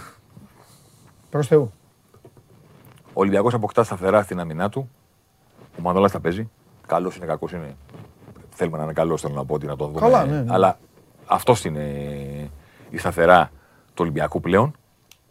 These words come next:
Speaker 1: Ναι.
Speaker 2: Και
Speaker 1: Ναι.
Speaker 2: γύρω του και τα πιτσιρίκια και οποιοσδήποτε άλλος μπορούν να αναλάβουν όλη την υπόλοιπη
Speaker 1: Ναι.
Speaker 2: διαδικασία.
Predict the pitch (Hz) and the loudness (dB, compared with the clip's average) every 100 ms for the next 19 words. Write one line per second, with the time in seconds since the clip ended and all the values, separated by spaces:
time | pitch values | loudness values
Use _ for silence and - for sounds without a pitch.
0 | - - 135 113 120 _ _ _ _ _ | -18 -10 -8 -8 -12 _ _ _ _ _
1 | - _ _ _ _ - _ _ _ _ | -20 _ _ _ _ -20 _ _ _ _
2 | _ _ _ _ _ _ - 110 98 135 | _ _ _ _ _ _ -6 -2 4 6
3 | 135 139 139 127 _ _ _ - 104 90 | 6 4 -2 -4 _ _ _ 0 2 2
4 | 90 104 127 139 143 - _ _ _ _ | -2 -2 2 2 2 -6 _ _ _ _
5 | _ _ - _ - _ - 104 92 98 | _ _ -20 _ -20 _ -4 -2 -2 -2
6 | 90 87 110 143 143 - - _ _ _ | 0 6 6 6 0 -6 -20 _ _ _
7 | _ _ _ _ 92 107 101 90 98 104 | _ _ _ _ -2 0 2 2 4 4
8 | 101 98 92 90 85 92 85 82 82 71 | 2 -4 -4 -6 -4 -4 -4 -8 -10 -10
9 | 196 185 82 78 71 65 | -4 -2 -2 -4 -8 -14